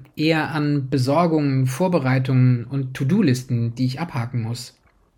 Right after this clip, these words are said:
Und es ist dann beinahe eine Erleichterung, wenn alles vorbei ist. Und fast schon die größte Auszeichnung, wenn man sagen kann, dass es doch zumindest nicht so stressig war wie im Jahr zuvor.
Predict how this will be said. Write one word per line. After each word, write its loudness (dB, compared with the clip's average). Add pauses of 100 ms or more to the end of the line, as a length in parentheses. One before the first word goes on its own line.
(720)
Und 0
es 2
ist -4
dann 2
beinahe 2
eine 0
Erleichterung, 0
wenn 0
alles 0
vorbei -2
ist. -8 (680)
Und 0
fast 2
schon 0
die 2
größte 2
Auszeichnung, -2
wenn 0
man 0
sagen 2
kann, -4 (260)
dass 2
es -4
doch -2
zumindest 2
nicht 2
so -2
stressig -4
war 0
wie 0
im 0
Jahr 2
zuvor. -2